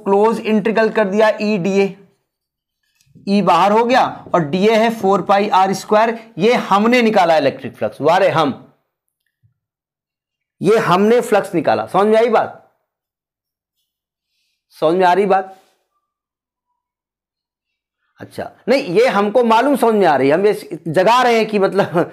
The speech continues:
<laughs> जगते रहो, होता नहीं रात में ऐसे कहीं जागते रहो ऐसा लोग चिल्लाते हैं। अब गॉस के हिसाब से क्या होगा यहां लिख रहे हैं, by Gauss theorem,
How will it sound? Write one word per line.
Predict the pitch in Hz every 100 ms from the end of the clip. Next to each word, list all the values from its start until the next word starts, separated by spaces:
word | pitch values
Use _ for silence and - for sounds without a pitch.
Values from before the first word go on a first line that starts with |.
| -
<laughs> | _
जगते | 131 156 190 175
रहो, | 147 131 - -
होता | 180
नहीं | 214 262
रात | 208 208
में | 208
ऐसे | 202 214 208 202 - - _
कहीं | 175 160
जागते | 175 180 185 202
रहो | 196 190 208 208 214 208 214
ऐसा | 175 160
लोग | 196 185
चिल्लाते | 175 147 127 120
हैं। | 101 - _ _ _ _ - - _ 208
अब | 240 214 - _ _ _ _ _ 156
गॉस | 147 185 254 254
के | 269 247
हिसाब | 226 247 247
से | 254
क्या | 247 233
होगा | 226 226 196
यहां | 180 180
लिख | 156
रहे | 139
हैं, | 101 - _ _ _ _ _ _ _ -
by | 135 196 240
Gauss | 208 226 226
theorem, | 240 240